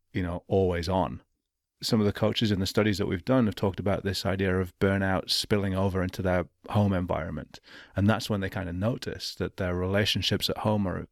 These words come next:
affected. Their work-life balance is all off.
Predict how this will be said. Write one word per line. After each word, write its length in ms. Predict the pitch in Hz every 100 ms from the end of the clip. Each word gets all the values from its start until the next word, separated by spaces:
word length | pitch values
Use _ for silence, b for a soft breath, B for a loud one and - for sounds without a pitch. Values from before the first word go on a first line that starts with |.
| -
affected. 600 | 101 90 90 - 87 - B B B _
Their 120 | 101
work-life 460 | 98 104 - 92 87
balance 440 | 101 95 98 -
is 100 | 101
all 220 | 92 87 87
off. 440 | 90 - - -